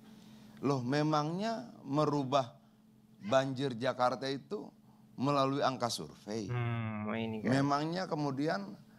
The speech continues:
Speaker 1: meng-, mengurangi kemiskinan itu dijawab lewat siapa yang lebih tinggi elektabilitasnya?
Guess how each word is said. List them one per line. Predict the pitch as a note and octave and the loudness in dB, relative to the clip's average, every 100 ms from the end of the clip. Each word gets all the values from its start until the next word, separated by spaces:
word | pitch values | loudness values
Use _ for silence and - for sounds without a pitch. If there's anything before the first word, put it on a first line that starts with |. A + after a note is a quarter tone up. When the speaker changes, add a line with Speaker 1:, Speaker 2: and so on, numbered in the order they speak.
| - - - | -20 -18 -4
Speaker 1:
meng-, | G#2 C3+ C#3 G2+ | 0 2 0 0
mengurangi | C3+ C#3+ C#3 C#3 C#3 | 0 2 2 2 0
kemiskinan | C#3 C3+ - C3+ C3+ | -4 -4 -4 -4 -2
itu | C3 - F#3+ G#3 - | -4 -6 -6 -6 -4
dijawab | A#2+ B2+ B2 B2 B2 - | -2 2 4 4 2 0
lewat | B2 B2 A#2+ - | 0 2 2 -2
siapa | B2+ B2 A#2+ A#2 | 0 2 2 -2
yang | |
lebih | A2+ G#2+ G#2+ | -2 -4 -6
tinggi | A2 A2+ G#2 | -4 -2 -2
elektabilitasnya? | G#2+ G2+ G#2 G2+ F#2 E2 D2+ - F2+ G2+ | -2 -2 -2 -2 -2 -4 -8 -10 -10 -12